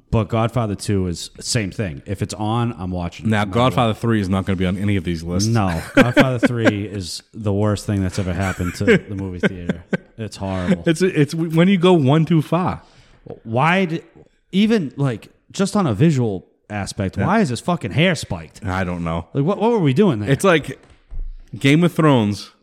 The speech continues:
Speaker 2: went one season
Speaker 1: Oh.
Speaker 2: too far. <laughs>
Speaker 1: I think it was, I think it's worse than
Speaker 2: It's
Speaker 1: that.
Speaker 2: two seasons
Speaker 1: Way
Speaker 2: too
Speaker 1: worse,
Speaker 2: far,
Speaker 1: yeah.
Speaker 2: but it went one season too far.
Speaker 1: Yeah.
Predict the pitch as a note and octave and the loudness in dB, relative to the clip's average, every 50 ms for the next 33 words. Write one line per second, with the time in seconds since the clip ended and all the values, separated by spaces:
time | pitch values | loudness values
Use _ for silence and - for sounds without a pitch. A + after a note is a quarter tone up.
0 | _ _ _ - G#2+ G#2+ A#2 A#2+ A2+ A#2 A2 A#2+ A#2+ A#2+ A#2 - - B2+ A#2 A2 | _ _ _ -8 -2 0 0 0 0 0 2 2 4 2 2 0 2 2 2 2
1 | G2 G#2+ G2+ A#2+ A#2 A2+ A2 G#2+ G#2 - A#2 G#2 F#2+ F#2 F#2 G2+ G#2+ - - - | 4 2 2 2 2 2 2 2 0 0 0 2 2 2 4 2 2 0 -2 -10
2 | - - - - - - - - - B4 - - - F#4+ - - - - - - | -14 -14 -6 0 0 0 0 4 2 2 2 2 -2 -2 -2 -2 -4 -2 -2 2
3 | C3+ D3 D3 - F3+ D#3 C#3 B2+ B2+ A#2+ - B2+ D3 C#3+ D3+ C#3+ A#2 F#2 G2 G#2 | 2 0 2 2 2 2 2 2 0 0 0 0 0 2 0 0 -2 -4 -2 0
4 | A#2+ B2+ B2 - D4+ B3 - G3 F3 E3+ - - E3+ - A#3 A#3 A3+ - A3 F#3 | 2 2 2 4 2 0 2 2 2 2 2 0 2 6 6 6 6 6 4 4
5 | D#3+ D#3 C#3+ A2+ D#3+ D3 - - C3 B2 A#2 G#2+ A2 B2 A#2 G#2+ - - - - | 4 4 4 4 2 2 4 4 4 4 4 4 4 2 2 0 -4 -10 -16 -20
6 | - - - - C#3+ C#3+ D#3+ F3 E3 D#3+ D#3 D#3 D#3+ D#3+ D#3+ D#3 D3 D#3+ D3 C#3+ | -20 -12 -2 2 4 6 6 6 6 6 6 6 6 6 6 4 4 6 6 6
7 | C#3 C#3+ C3 A#2+ C#3 C#3 C3+ B2 - B2 A2 G2+ F#2+ F#2 F#2 F#2+ F#2+ F2 D#2 | 6 4 4 4 4 4 4 4 2 2 2 4 4 2 2 0 -4 -8 -12